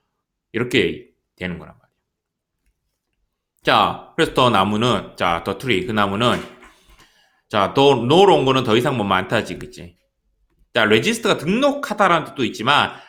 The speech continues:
알아차리다라는 뜻도 있어요. 알아차리다. 뭐를? 어프로칭, 다가오는 뭐야? 디세스터, 재앙을.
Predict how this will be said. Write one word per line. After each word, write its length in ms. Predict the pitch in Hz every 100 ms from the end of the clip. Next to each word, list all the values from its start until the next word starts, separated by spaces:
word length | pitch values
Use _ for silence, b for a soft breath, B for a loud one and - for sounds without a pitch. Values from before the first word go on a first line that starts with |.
| B
알아차리다라는 840 | 120 185 240 - 196 - 123 104
뜻도 220 | 95 - 80
있어요. 240 | - -
알아차리다. 560 | - - _ _ _ _ _ _ _ _ _ _ _ _ _ _ _ _ _ _ _ _ _ _ _ _ _ _ _ _ _
뭐를? 340 | 123 139 104 -
어프로칭, 680 | 117 170 175 - 117 87 -
다가오는 640 | 127 143 160 139 120 107
뭐야? 440 | 95 92 92 - - -
디세스터, 560 | 113 123 113 - 95
재앙을. 600 | - 113 107 95 85 -